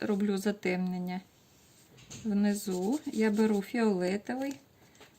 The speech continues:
темно-коричневий. Я стараюся не брати чорний колір. Ось так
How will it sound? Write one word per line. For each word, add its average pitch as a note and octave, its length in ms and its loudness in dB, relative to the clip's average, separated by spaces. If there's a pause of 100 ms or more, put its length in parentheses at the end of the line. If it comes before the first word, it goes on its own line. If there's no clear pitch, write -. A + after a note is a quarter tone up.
(120)
темно-коричневий. A3 1300 2 (140)
Я A3 240 2 (1040)
стараюся A#3 600 -2
не G#3+ 140 6
брати G#3 420 2
чорний F#3 520 -2
колір. G#3+ 480 -2 (2250)
Ось G3 140 -8
так - 320 -10